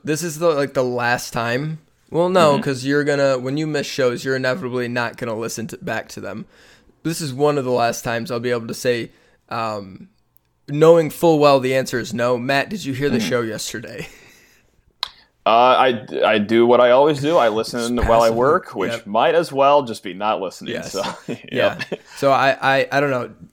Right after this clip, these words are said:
Speaker 1: I laid out for, like, twelve minutes how much I hate the N C double A and the way they
Speaker 2: Mm-hmm.
Speaker 1: have just ruined college basketball with not just officiating, mainly officiating, but decisions like starting a one versus two A P poll kickoff game at ten thirty at night,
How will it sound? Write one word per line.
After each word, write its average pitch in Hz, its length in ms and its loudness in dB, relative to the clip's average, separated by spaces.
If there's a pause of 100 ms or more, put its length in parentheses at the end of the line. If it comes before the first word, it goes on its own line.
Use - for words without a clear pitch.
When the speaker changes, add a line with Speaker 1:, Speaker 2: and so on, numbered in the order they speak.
(160)
Speaker 1:
I 156 180 6
laid 151 420 2
out 131 300 0
for, 131 220 -6
like, 120 320 -6
twelve 135 320 2
minutes 127 540 -2 (260)
how 127 180 0
much 127 260 0
I 117 120 0
hate 120 320 -4
the 123 120 -2
N 117 140 -2
C 123 160 -6
double 120 340 -2
A 120 120 0
and 117 120 -2
the 113 60 -2
way 117 220 0
they 110 260 0 (100)
Speaker 2:
Mm-hmm. 120 100 -10 (380)
Speaker 1:
have 117 220 -2
just - 400 -4
ruined 123 320 -4
college 117 380 -4
basketball 139 560 0
with 123 240 -2
not 214 180 2
just - 260 -8
officiating, 131 640 -6
mainly 147 300 0
officiating, 107 500 -8
but 107 200 -12 (520)
decisions 143 520 -6
like 135 180 -2
starting 123 640 0 (100)
a 127 80 2
one 131 320 0
versus 120 280 -6
two 127 300 -2
A 120 120 -2
P - 220 -2
poll 120 500 -2
kickoff 120 480 -4
game 113 500 -8
at 117 280 -6
ten 123 240 -4
thirty 113 280 -4
at 101 120 -6
night, 120 340 -6